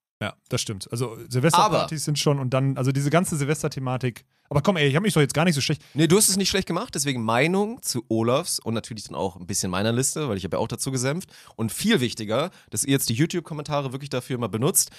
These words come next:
Speaker 2: Ich möchte es lesen von zumindest ein paar von euch. Es werden natürlich nicht viele machen, aber so ein paar, die auch zu allem dann schreiben, over, properly oder under.
Speaker 1: Ja.
Speaker 2: Und dann noch so mindestens einen Satz dazu, warum.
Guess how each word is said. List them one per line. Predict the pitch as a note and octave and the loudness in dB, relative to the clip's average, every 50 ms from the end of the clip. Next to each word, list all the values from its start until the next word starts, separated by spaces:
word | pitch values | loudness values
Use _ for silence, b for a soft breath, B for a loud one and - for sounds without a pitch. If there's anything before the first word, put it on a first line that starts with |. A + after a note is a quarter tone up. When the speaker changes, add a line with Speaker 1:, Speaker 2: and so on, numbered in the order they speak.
| B B B | B B B
Speaker 2:
Ich | - G#2 | -2 2
möchte | C#3+ E3 G#3 - G3 | 2 4 4 2 0
es | D3 C3+ | 0 0
lesen | D3 D#3 D3 D3+ | 0 0 0 -2
von | - - C3+ C3 | -4 -2 -2 -2
zumindest | - D3+ D3 C#3 - - | -2 -4 -4 -6 -8 -8
ein | - | -4
paar | - G#2 G2+ F#2+ | -2 0 0 0
von | - F#2+ C#2+ | 0 -4 -8
euch. | A#1+ C#2 - | -8 -8 -6
Es | - | 0
werden | A2 B2 C3 C3 | 2 2 4 4
natürlich | B2 A2 - - G#2+ G2 | 2 -2 -2 -4 -8 -8
nicht | G#2 - | -8 -6
viele | - A#2+ A2 G#2+ | -2 0 0 2
machen, | B2+ D#3 D#3 E3+ F3 F3+ b b b b b | 2 0 0 -2 -8 -10 b b b b b
aber | G#2+ G#2+ | -10 -8
so | G#2 A2+ | -6 -6
ein | A2 | -4
paar, | - D3 D#3 F#3+ A3 A#3+ A#3+ b b b b b b | -2 0 0 0 0 -2 -6 b b b b b b
die | A#2+ - - | -6 -4 -4
auch | C#3+ - | -4 -2
zu | - - - - | -2 -2 -2 2
allem | - B2 D3+ G3 G#3+ G#3+ | 4 4 4 6 4 4
dann | E3+ C#3+ | 4 2
schreiben, | - - G2 B2+ C#3 D#3 F3+ G3+ G#3 - - | 2 2 4 4 4 4 4 0 -2 -4 0
over, | B2 C#3 D3 D3 D#3 D3+ C#3+ | 2 2 2 4 4 2 2
properly | - - C#3+ C#3 C3+ B2+ B2+ B2+ A#2+ | 2 0 0 0 0 -2 -2 -2 -2
oder | G2+ G#2 G#2+ - B2+ | 0 0 2 2 2
under. | D#3+ G3 G#3+ A3+ B3+ C4 B B | 2 2 2 0 0 -4 B B
Speaker 1:
Ja. | B A2+ - - | B -16 -14 -10
Speaker 2:
Und | C#3 C#3 - | -4 0 2
dann | E3+ F#3+ | 2 2
noch | G3 E3 | 2 0
so | - D3 | 0 0
mindestens | C3+ D#3 E3 F3 D3+ - D3+ C#3 - | 0 0 0 0 0 -2 -2 -2 -2
einen | - A#2 B2 B2+ A#2+ | 0 2 2 4 4
Satz | A2+ A#2 - - | 2 0 0 0
dazu, | - G2+ - - G#2 | -4 -4 -4 -4 -4
warum. | G2+ F#2 F2 D#2+ A#1+ - | -4 -4 -6 -6 -10 -12